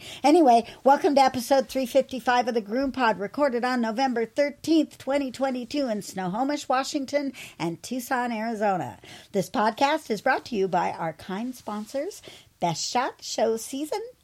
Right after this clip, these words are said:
Evolution Shears, Groomore, and Stasco, and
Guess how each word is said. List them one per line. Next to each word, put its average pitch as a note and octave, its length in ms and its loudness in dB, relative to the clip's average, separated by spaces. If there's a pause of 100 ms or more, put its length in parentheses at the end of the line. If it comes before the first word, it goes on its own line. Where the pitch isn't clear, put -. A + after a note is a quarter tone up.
Evolution A3 560 0
Shears, D4 560 -4
Groomore, C4 520 0
and G3+ 200 -2
Stasco, A3 840 -2 (380)
and C#4+ 440 4